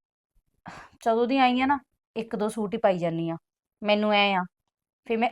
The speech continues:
ਇੱਕ ਤੋਂ ਇੱਕ ਸੂਟ ਪਾ ਕੇ ਰਿਹਾ ਕਰਾਂ ਘਰ ਦੇ ਵਿੱਚ, ਕਿਉਂਕਿ ਜਿਹੜਾ ਕੋਈ ਵੀ ਮੈਨੂੰ ਦੇਖਣ ਆਵੇ ਨਾ,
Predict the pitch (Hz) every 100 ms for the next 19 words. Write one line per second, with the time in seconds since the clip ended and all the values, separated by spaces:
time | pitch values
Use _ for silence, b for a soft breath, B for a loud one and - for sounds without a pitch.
0 | 247 240 208 294 294 262 - 226 220 190
1 | 196 185 180 165 170 190 170 202 180 170
2 | 175 - _ _ _ _ - - 196 202
3 | 185 233 247 226 220 196 175 - 196 185
4 | 160 190